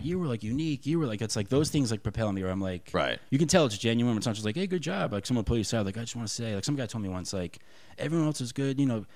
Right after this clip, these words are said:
Speaker 1: but you, like, really had something to say up there." Like, two years in, I was
Speaker 2: Yeah.
Speaker 1: like, I never forgot that. Some guy at a bar.
Speaker 2: Yeah,
Speaker 1: I was
Speaker 2: yeah.
Speaker 1: like, "Wow, thank you, man." Like, that's the kind of stuff.
Speaker 2: That'll keep you going.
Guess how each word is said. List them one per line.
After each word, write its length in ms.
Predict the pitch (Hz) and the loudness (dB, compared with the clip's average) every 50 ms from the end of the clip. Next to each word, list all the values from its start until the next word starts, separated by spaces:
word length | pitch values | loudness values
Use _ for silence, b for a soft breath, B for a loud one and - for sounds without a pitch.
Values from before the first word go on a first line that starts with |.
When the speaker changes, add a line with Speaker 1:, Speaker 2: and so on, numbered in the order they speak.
| b b b b | b b b b
Speaker 1:
but 100 | 98 107 | -8 -4
you, 200 | 120 139 147 143 | 0 0 0 0
like, 160 | 120 101 104 | 0 -2 -2
really 160 | 110 113 104 | -4 -4 -4
had 120 | 101 101 - | -4 -6 -6
something 200 | - 104 104 107 | -6 -4 -4 -4
to 60 | 101 | -4
say 200 | - - 117 110 | -2 0 2 2
up 80 | 107 - | 2 2
there." 80 | 113 101 | 2 0
Like, 180 | 101 95 - | 0 0 0
two 140 | - - 175 | 2 6 6
years 180 | 151 151 143 160 | 6 6 6 4
in, 100 | 147 117 | 4 4
I 40 | |
was 80 | 95 90 | 6 8
Speaker 2:
Yeah. 240 | 98 98 98 90 82 | 10 10 12 12 10
Speaker 1:
like, 140 | - 101 98 | 8 6 4
I 80 | 120 113 | 4 2
never 240 | 113 117 123 131 | 4 4 2 2
forgot 360 | 117 - 117 98 101 104 107 104 | 0 -2 -2 0 0 0 0 -2
that. 140 | 92 85 80 | -6 -8 -6
Some 200 | - 104 98 90 | -4 -4 -2 0
guy 260 | 95 98 101 95 95 | 0 2 2 2 2
at 80 | 95 95 | 2 0
a 40 | 87 | 0
bar. 380 | - - 98 98 98 95 92 92 | -2 -2 0 0 0 2 4 6
Speaker 2:
Yeah, 340 | 98 98 95 95 92 90 87 | 8 10 12 12 12 10 10
Speaker 1:
I 40 | |
was 80 | 87 90 | 8 8
Speaker 2:
yeah. 220 | 90 90 87 85 82 | 8 8 8 8 6
Speaker 1:
like, 60 | 80 | 6
"Wow, 200 | 82 170 127 92 - | 2 0 -2 -2 -2
thank 260 | - 139 208 - - | -4 -4 -4 -4 -6
you, 80 | 92 85 | -6 -4
man." 180 | 85 87 95 98 | -4 -2 -2 -2
Like, 140 | 95 92 | -2 -2
that's 160 | - 120 - - | -2 -2 -2 -2
the 80 | 131 | -2
kind 120 | - 123 113 | 0 0 0
of 80 | 98 | 0
stuff. 320 | - - 104 95 90 - - | 0 0 0 0 0 0 4
Speaker 2:
That'll 220 | - 110 110 120 | 10 12 12 12
keep 220 | 120 - - 110 - | 12 10 4 2 2
you 80 | 95 | 2
going. 420 | 82 87 90 90 87 82 85 82 | 0 0 0 0 -2 -2 -4 -6